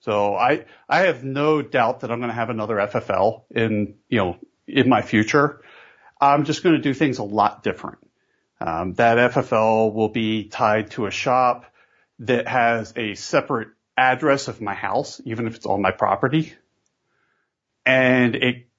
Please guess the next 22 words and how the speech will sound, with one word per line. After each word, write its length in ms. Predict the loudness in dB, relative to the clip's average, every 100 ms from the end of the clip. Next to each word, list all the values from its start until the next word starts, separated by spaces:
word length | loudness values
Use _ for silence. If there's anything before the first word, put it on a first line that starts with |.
| _
creates 380 | -10 0 0 0
some 120 | 0
other 200 | 2 2
things 540 | 0 0 2 0 -2 -6
like 200 | -2 0
that. 240 | 2 2 2
Like, 240 | -2 -8 -20 _ _ _ -2
if 220 | 0 2
I 120 | 2
have 160 | 2 2
an 100 | 0
F 160 | -2
F 140 | -2 0
L 160 | -2
tied 320 | 0 0 0
to 80 | -2
my 140 | -6 -4
house, 520 | -2 0 -2 -6 -20 _ _ _
my 300 | -6 -2 0
entire 400 | 0 -2 0 0
house 520 | 0 -2 0 0 -2 -4
is 140 | -4